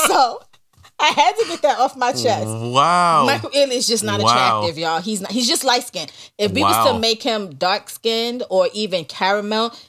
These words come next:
Speaker 1: complected, like, he wouldn't, y'all wouldn't think he was fine. He's literally just light skinned with light eyes. I mean, he's not attractive. Okay?
Speaker 2: Interesting.
Speaker 1: Thank you. I just had to, I, I just had to get that out. I'm sorry.
Speaker 2: Wow.
Speaker 1: Um, I had
Speaker 2: Wow.
Speaker 1: to. Uh, I had to. He looks like a piranha.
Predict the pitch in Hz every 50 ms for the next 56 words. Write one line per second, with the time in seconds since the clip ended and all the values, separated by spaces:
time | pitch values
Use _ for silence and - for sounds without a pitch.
0 | _ _ _ _ - 269 240 226 - 269 247 254 254 - - 285 285 277 - -
1 | 196 196 - - 277 254 240 240 214 202 214 214 240 233 247 226 220 247 233 214
2 | - 208 190 185 - - 208 196 175 156 160 175 226 202 185 233 269 269 269 254
3 | 262 185 202 196 - 190 196 208 208 - - 214 190 175 160 160 165 175 180 165
4 | - 170 175 175 180 190 185 - _ 165 170 175 180 - 185 185 214 190 180 185
5 | 175 175 160 - - 107 92 - _ - - - - _ _ _ _ _ - 208
6 | - 277 294 381 440 - 95 104 95 - - - 277 320 320 - - 285 277 277
7 | 262 208 240 233 247 247 269 285 247 233 214 214 - 220 208 185 - - 214 208
8 | 214 208 - - 214 220 214 196 175 175 170 - 156 139 107 117 - - _ _
9 | _ - 190 190 - 160 139 131 107 110 107 - - _ _ _ _ _ - 87
10 | 85 80 78 78 80 80 80 80 - _ _ _ - - 170 185 180 - 190 202
11 | 202 202 190 - - 147 120 117 - _ _ _ _ _ _ _ - 165 160 -
12 | 175 202 226 208 202 190 - - - 135 202 226 220 208 - - - - - 330
13 | 220 226 214 185 143 131